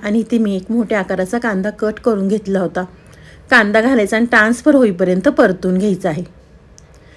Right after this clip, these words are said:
तर इथे मी कांदा व्यवस्थित ट्रान्सफर होईपर्यंत परतून घेतलेला आहे. परतल्यानंतर आपल्याला एक टोमॅटो घालायचा, छोटा टोमॅटोसुद्धा व्यवस्थित आपल्याला परतून घ्यायचा आहे. तर इथे मी कांदा आणि टोमॅटो व्यवस्थित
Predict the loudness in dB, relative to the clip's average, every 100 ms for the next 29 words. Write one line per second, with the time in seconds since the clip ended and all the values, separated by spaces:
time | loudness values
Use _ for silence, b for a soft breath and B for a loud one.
0 | b b 2 4 4 2 0 2 2 2
1 | 2 4 4 2 -2 2 2 2 2 2
2 | 2 2 2 2 0 0 2 2 2 4
3 | 4 4 2 2 0 -2 -6 -10 -20 b
4 | b b b 4 4 6 6 8 6 6
5 | 2 2 0 0 2 2 4 4 4 4
6 | 2 0 -2 -2 -2 -2 -4 -8 -20 -20
7 | -20 -18 0 0 0 -2 -6 -4 -2 2
8 | 2 2 -2 -4 -2 -2 -2 -4 -8 _
9 | _ -12 -8 -8 -8 -8 -8 -14 _ _
10 | _ _ _ _ -20 b b b -4 -2
11 | 0 0 0 0 0 0 0 0 0 2
12 | 2 2 0 0 0 -2 -6